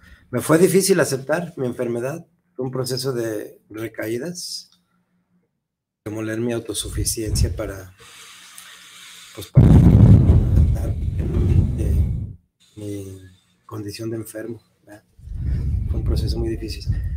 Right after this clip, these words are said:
Ya con el tiempo se van disminuyendo, se me fueron disminuyendo al poco tiempo, van, van disminuyendo, nomás que no me daba cuenta. Por ejemplo, los insomnios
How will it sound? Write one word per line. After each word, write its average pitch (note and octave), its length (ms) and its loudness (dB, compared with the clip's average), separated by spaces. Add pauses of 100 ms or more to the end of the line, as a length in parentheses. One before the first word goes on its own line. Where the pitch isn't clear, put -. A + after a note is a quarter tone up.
(120)
Ya E3+ 180 6
con F#3+ 100 8
el F3+ 80 6
tiempo F3+ 200 4
se E3+ 100 4
van E3+ 120 6
disminuyendo, D3+ 680 4
se C3 120 -6
me B2+ 100 -4
fueron D#3 200 -2
disminuyendo C#3+ 500 0
al B2 80 -4
poco D3+ 280 -6
tiempo, D3 580 -2
van, D#3 200 2
van F3+ 160 2
disminuyendo, E3 580 2
nomás D3 180 -4
que D#3 100 -6
no D3+ 100 2
me D3+ 80 0
daba D3+ 260 0
cuenta. C3 360 -8
Por A#2+ 160 -10
ejemplo, C#3+ 280 -6
los B2+ 200 -6
insomnios E3+ 680 0